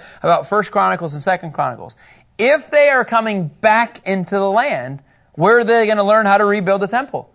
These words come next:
They're gonna go to Chronicles. That makes sense? And so to me, they needed to know, how did Solomon, Solomon build the temple? Well, they gotta learn how to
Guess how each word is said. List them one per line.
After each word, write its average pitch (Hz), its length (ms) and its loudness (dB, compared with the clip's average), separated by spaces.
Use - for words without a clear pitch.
They're 151 140 -4
gonna 139 160 -4
go 135 80 -8
to 147 60 -12
Chronicles. - 540 -12
That 170 80 -6
makes 180 160 -4
sense? 214 420 -2
And 190 140 -4
so 208 160 0
to 196 160 -4
me, 220 480 -2
they 196 120 0
needed 214 240 0
to 196 40 -2
know, 208 200 4
how 208 180 4
did 190 140 -2
Solomon, 202 500 0
Solomon 196 480 0
build 175 560 0
the 143 100 -4
temple? 139 540 -4
Well, 233 220 4
they 233 80 2
gotta 226 340 2
learn 202 200 2
how 220 80 6
to 208 80 2